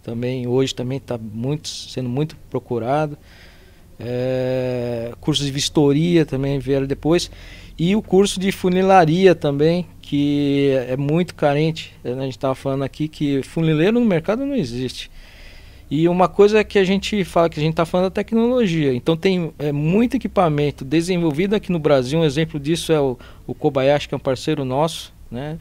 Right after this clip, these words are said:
que trabalhou vários anos na Honda e depois saiu, foi se dedicar à sua empresa, desenvolveu vários equipamentos junto com a Band. Aí até inclusive muitos equipamentos são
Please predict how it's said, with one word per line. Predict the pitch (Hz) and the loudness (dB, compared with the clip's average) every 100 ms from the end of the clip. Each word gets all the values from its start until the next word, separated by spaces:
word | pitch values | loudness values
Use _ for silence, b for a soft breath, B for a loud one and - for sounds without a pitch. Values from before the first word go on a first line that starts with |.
| b b b b b b | b b b b b b
que | - 127 131 131 131 123 | -8 -4 -2 -2 -2 -4
trabalhou | 131 123 131 123 | -4 -2 -2 0
vários | 135 135 | 0 0
anos | 127 123 | -2 -4
na | 127 | -6
Honda | 117 127 151 143 | -4 -2 0 0
e | |
depois | 131 - 120 | -2 -6 -6
saiu, | 131 120 131 | -4 -2 -2
foi | 127 - 127 | -4 -6 -6
se | - | -6
dedicar | 120 123 113 - | -6 -6 -6 -10
à | 117 | -10
sua | - | -8
empresa, | 120 - 123 151 151 | -10 -6 -2 0 0
desenvolveu | 135 127 139 131 113 139 143 | -4 -4 -4 -4 -4 -6 -2
vários | 139 147 | 0 0
equipamentos | 143 - 131 120 131 135 120 | -2 -8 -6 -4 -4 -6 -8
junto | 127 135 | -10 -8
com | 123 | -10
a | |
Band. | 110 107 143 160 135 117 b b b b - | -8 -4 0 0 -2 -8 b b b b -12
Aí | 113 135 147 | -4 -2 -2
até | 127 147 | -2 -4
inclusive | 135 139 135 139 | -4 -6 -4 -4
muitos | 139 143 139 | -4 -4 -6
equipamentos | - - 131 135 | -6 -6 -6 -6
são | 139 | -8